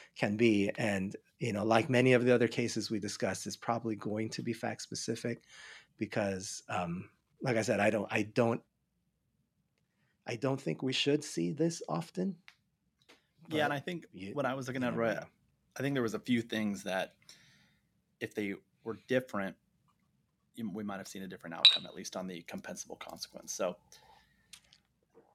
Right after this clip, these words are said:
Speaker 2: and <clears throat> like Roy mentioned, this, I think, was a seventy-something page decision, so we could do just an hour talking about this. But, like, as far as the condensed version,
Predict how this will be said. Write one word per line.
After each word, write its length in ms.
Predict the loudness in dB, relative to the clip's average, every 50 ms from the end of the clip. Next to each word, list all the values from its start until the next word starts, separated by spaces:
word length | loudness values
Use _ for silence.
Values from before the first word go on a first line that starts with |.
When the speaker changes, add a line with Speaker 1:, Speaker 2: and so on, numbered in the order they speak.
| _ _ _ -12 -8
Speaker 2:
and 380 | -8 -6 -6 -6 -6 -8 -8 -10 -12 -16 _ _ _ -4
<clears throat> 460 | -2 -2 -2 -2 -4 -6 -10 -14 -8 -6
like 180 | -6 -4 -2
Roy 100 | -2 -2
mentioned, 400 | -2 -2 -4 -4 -6 -6 -8 -8 -12 -18 _ _ -6
this, 180 | -4 -4 -2 -2
I 60 | -4
think, 180 | -2 -4 -6 -6
was 120 | -6 -8
a 40 | -8
seventy-something 640 | -4 -4 -2 -2 -2 -2 -4 -6 -8 -8 -10 -10 -8
page 340 | -6 -8 -6 -6 -6 -8 -8
decision, 540 | -8 -8 -4 -4 -4 -4 -2 -2 -4 -4 -6 -8 _ _ _ _ _ _ _ _ -14 -8
so 120 | -4 -2
we 120 | -2 -2
could 140 | -2 -4 -4
do 140 | -2 -2 -2
just 200 | -4 -6 -8 -8
an 80 | -8 -10
hour 240 | -10 -10 -12 -12 -12
talking 300 | -12 -12 -12 -12 -14 -14
about 140 | -14 -12 -10
this. 160 | -10 -10 -10
But, 200 | -8 -8 -8 -8 -8
like, 140 | -14 -12 -12
as 120 | -14 -12
far 180 | -6 -2 -2 -2
as 80 | -2
the 80 | -4 -8
condensed 500 | -8 -8 -8 -6 -6 -6 -6 -8 -8 -10
version, 360 | -8 -10 -8 -8 -8 -10 -10